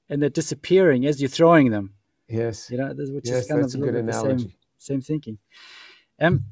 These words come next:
Speaker 1: so what's your basic conclusion, if we want to close off this first session, wh-, what's your basic conclusion about origin of life science?
Speaker 2: Well,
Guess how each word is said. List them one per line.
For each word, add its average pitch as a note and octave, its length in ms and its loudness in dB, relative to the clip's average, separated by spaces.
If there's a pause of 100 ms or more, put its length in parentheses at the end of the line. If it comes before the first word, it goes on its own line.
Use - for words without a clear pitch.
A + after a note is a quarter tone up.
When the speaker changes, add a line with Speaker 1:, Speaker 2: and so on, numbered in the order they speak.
(200)
Speaker 1:
so - 180 -4
what's F#3 340 0
your B3 100 2
basic F#3+ 420 -2
conclusion, F3+ 800 -2
if C3 140 -6
we D#3 60 -4
want D#3 160 0
to D3 60 -4
close E3+ 340 4
off D#3 160 2
this C#3+ 160 -4
first - 400 -2
session, C3 440 0
wh-, C#3 220 -10
what's G3+ 240 -2
your G#3+ 80 -2
basic E3+ 320 -2
conclusion D3+ 680 -2
about C3 560 -4
origin C3+ 360 0
of C3+ 140 -4
life C3+ 240 -4
science? - 560 -8 (1400)
Speaker 2:
Well, E3+ 420 2